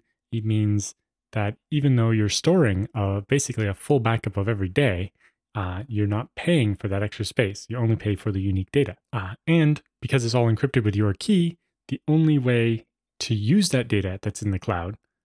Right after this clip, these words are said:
even if somebody else were to get a hold of it, it wouldn't be any use to them unless they have the decryption key. And since you have the decryption key,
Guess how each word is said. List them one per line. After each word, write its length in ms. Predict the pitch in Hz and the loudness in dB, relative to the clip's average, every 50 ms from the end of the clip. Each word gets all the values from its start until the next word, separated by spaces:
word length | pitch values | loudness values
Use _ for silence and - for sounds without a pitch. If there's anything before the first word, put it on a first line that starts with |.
| _ _ - | _ _ -4
even 260 | 127 120 107 120 120 | -2 0 2 4 4
if 140 | 113 107 - | 4 2 0
somebody 280 | - - 120 110 104 107 | 0 0 2 2 2 2
else 300 | 110 120 123 - - - _ - | 2 0 0 -2 -6 -8 _ -2
were 120 | 113 104 | 0 0
to 80 | 98 101 | 0 0
get 160 | - 113 107 | 0 0 0
a 20 | |
hold 220 | - - 208 202 139 | 2 4 4 4 4
of 80 | 98 | 2
it, 200 | 98 101 - _ _ _ _ _ _ - | 0 -2 -4 _ _ _ _ _ _ -6
it 60 | - 98 | -2 0
wouldn't 200 | 113 131 143 127 | 0 2 2 4
be 80 | 127 | 4
any 120 | 131 120 120 | 4 4 4
use 180 | 147 165 - | 2 0 -2
to 80 | - - | -2 -2
them 160 | 107 101 107 | -2 0 0
unless 220 | 101 101 104 - | 0 0 0 0
they 100 | - 110 | -2 -2
have 100 | 98 98 | -2 -2
the 80 | - 110 | -2 -4
decryption 420 | 101 117 - - 147 - - 117 | -4 -4 -2 -2 -2 -2 0 -2
key. 200 | - - 98 - _ _ _ _ _ _ _ _ _ _ - | -2 -2 -6 -10 _ _ _ _ _ _ _ _ _ _ -4
And 140 | 120 110 101 | -2 -2 0
since 300 | - 117 107 104 - - _ _ _ _ - | 0 0 0 0 -2 -6 _ _ _ _ -8
you 380 | 113 101 101 113 151 220 233 | -4 -2 0 2 4 4 4
have 220 | 170 117 120 113 98 | 4 4 2 2 2
the 80 | 107 | 0
decryption 440 | 92 104 95 - 113 - - - 90 | 0 0 -2 -2 -4 -2 -2 -2 -2
key, 300 | - - 95 92 113 - | -2 -2 -4 -4 -4 -6